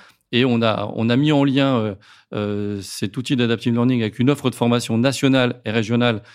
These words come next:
qui a été retravaillée, permettant de pousser une offre de formation aux collaborateurs, de naiss-, de, de, de, d'enclencher un, un entretien avec son manager sur le sujet, de définir ensemble, de façon concertée, un, un parcours individualisé de développement des compétences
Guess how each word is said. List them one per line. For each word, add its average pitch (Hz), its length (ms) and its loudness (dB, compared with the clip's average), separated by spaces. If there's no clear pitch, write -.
qui - 120 -8
a - 20 0
été 107 140 -4
retravaillée, 117 640 -2
permettant 113 380 -2
de 113 100 -2
pousser 156 500 -6
une 117 140 -2
offre 120 100 -2
de 117 80 -4
formation 110 400 -6
aux 107 40 -6
collaborateurs, 104 760 -6
de 104 140 -4
naiss-, 131 320 -2
de, 101 240 -4
de, 98 200 -6
de, 98 180 -8
d'enclencher 117 520 -4
un, 107 220 -4
un 101 80 -8
entretien 110 360 -10
avec 107 100 -12
son - 100 -12
manager 104 440 -8
sur - 120 -12
le 107 60 -6
sujet, 113 340 -4
de 113 120 -6
définir 120 360 -4
ensemble, 110 380 -6
de - 60 -16
façon 113 220 -8
concertée, 117 500 -8
un, 107 220 -4
un - 80 -8
parcours 139 540 -2
individualisé 123 680 -2
de 107 120 -6
développement 113 380 -6
des 107 100 -6
compétences 123 640 -8